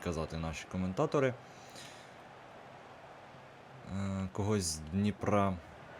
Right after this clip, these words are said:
Лєднєв.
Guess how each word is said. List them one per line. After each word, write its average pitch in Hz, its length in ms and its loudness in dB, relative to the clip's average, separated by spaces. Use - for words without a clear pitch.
Лєднєв. 98 380 4